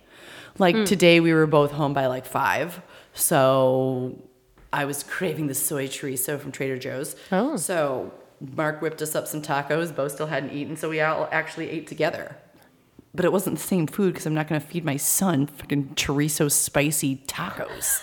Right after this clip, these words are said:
Speaker 2: <laughs>
Speaker 1: So we got the quesadilla version. But usually, yeah, he eats at, he eats dinner at six. I don't eat dinner at six.
Speaker 2: Yeah.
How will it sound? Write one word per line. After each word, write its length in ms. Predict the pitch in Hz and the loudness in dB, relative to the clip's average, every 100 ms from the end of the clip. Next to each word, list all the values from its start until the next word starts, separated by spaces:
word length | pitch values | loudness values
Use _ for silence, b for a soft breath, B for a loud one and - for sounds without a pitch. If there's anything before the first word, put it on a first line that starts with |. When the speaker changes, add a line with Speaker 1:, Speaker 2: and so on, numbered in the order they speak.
| - | 10
Speaker 2:
<laughs> 560 | 247 - - - 208 - | 10 10 8 6 6 6
Speaker 1:
So 100 | 208 | 4
we 80 | 165 | 4
got 140 | 151 | 0
the 60 | 151 | 0
quesadilla 500 | 170 151 143 165 151 | -4 -4 -4 -2 -2
version. 340 | 127 - 104 B B B | -4 -6 -10 B B B
But 100 | - | -2
usually, 320 | 208 330 302 262 | 2 2 2 2
yeah, 200 | 320 247 | 2 2
he 140 | 190 | 0
eats 280 | - 214 214 | -2 -4 -2
at, 240 | 247 - | -2 -2
he 320 | 190 220 226 214 | -2 -4 -4 -6
eats 200 | 214 208 | -6 -6
dinner 200 | - 269 | 0 2
at 140 | 254 - | 2 0
six. 380 | - 269 269 208 | 2 0 2 0
I 100 | 208 | 0
don't 300 | 214 226 226 | 0 2 0
eat 100 | 240 | 0
dinner 180 | 240 294 | 0 0
at 120 | - | -2
six. 540 | - - - - - - - | -4 -4 -4 -8 -8 -8 6
Speaker 2:
Yeah. 220 | 202 | 6